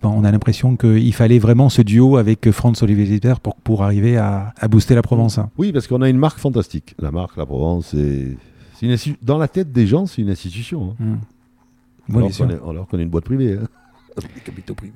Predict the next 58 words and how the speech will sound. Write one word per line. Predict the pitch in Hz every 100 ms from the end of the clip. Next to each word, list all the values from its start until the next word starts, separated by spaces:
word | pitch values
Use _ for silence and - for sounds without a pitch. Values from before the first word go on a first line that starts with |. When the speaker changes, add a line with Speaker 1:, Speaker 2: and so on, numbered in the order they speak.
| 147
Speaker 1:
Il | 147
y |
a, | 143
il | 147
y | 165
a, |
il | 160
y |
a | 170
un |
Speaker 2:
Alors, | 175 120
Speaker 1:
équivalent | 135 139 190 233
chez, | - 147
euh, | 131 127 120 117 117 120
que, | -
je | -
sais |
pas, | - 147
le, |
le | 113 113 110 107 101
Midi | 101 98
Libre, | 107 131 120
le | 104
Progrès. | - 117 104
Speaker 2:
Oui, | 196 302
voilà, | 240 269
dans | 226 123 117
chaque | - 139
région, | - 123 107 123 170 175
euh, | 107 80
ben, | 82 76
c'est | 80 - 73 73
des | 78
journaux | 78 107
qui | -
ont |
été | 78
créés | - -
Speaker 1:
Quel | 143 160
est | 175
le, | 139
Speaker 2:
par |
Speaker 1:
enfin, | 113 120
s'il | 123 127
y |
a |
un | 127
classement, | 127 123 175
La | 175
Provence, | 117 120 123 123
c'est, | 123 117
euh, | 110
il |
y | 107
a |
un | 113
classement | 123 - 151
national ? | 139 143 143 151